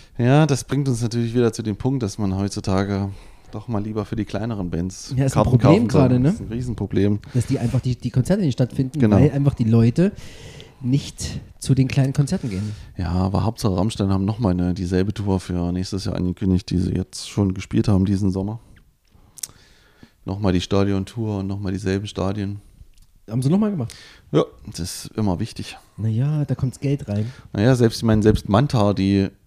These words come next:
Speaker 1: nun einen sehr guten Stand haben,
Speaker 2: Die mussten
Speaker 1: am
Speaker 2: auch
Speaker 1: Platz
Speaker 2: einige Konzerte
Speaker 1: zwei,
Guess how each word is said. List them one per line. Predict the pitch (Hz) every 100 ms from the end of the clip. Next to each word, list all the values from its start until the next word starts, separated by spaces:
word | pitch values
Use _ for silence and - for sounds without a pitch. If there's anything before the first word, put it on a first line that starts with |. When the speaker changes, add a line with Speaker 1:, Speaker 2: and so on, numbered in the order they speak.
| - - - -
Speaker 1:
nun | 101 110 107
einen | 104 110
sehr | 110 117
guten | 117 107 113
Stand | 101 98 98
haben, | 101 95 98 92 - -
Speaker 2:
Die |
mussten | 123 120 101
Speaker 1:
am |
Speaker 2:
auch | 139
Speaker 1:
Platz | -
Speaker 2:
einige | 143
Konzerte | 135 131 -
Speaker 1:
zwei, | 107 151 135